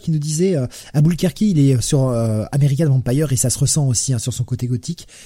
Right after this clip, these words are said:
Et par contre, Ramvey, je suis mitigé sur son écriture, nous disait-il. Euh, Alexandre disait, c'est beau, mais check it. Les persos sont bien écrits, mais l'intrigue ne me vend pas du rêve. Euh,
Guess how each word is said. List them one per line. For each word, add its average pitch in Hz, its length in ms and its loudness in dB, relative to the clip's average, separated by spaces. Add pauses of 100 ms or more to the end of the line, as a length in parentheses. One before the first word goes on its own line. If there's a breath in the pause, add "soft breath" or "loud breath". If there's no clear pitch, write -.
(160 loud breath)
Et - 40 -10
par 120 160 -6
contre, 208 200 -4
Ramvey, 127 220 0
je 196 80 -4
suis 135 140 -2
mitigé 151 420 -2
sur 147 140 -4
son 117 180 -6
écriture, 117 420 -8
nous 92 100 -10
disait-il. 85 520 -14 (1700 loud breath)
Euh, 139 340 0
Alexandre 202 340 -2
disait, 190 140 -2
c'est 170 180 0
beau, 160 160 0
mais 190 100 0
check 139 280 -2
it. 127 160 -4
Les 135 60 0
persos 127 280 -2
sont 147 100 -2
bien 135 140 2
écrits, 120 240 -4
mais 185 80 0
l'intrigue 180 340 -4
ne 151 80 2
me 127 100 2
vend 113 180 -2
pas 180 160 -4
du 127 100 -2
rêve. 92 360 -8 (1400)
Euh, 123 360 -2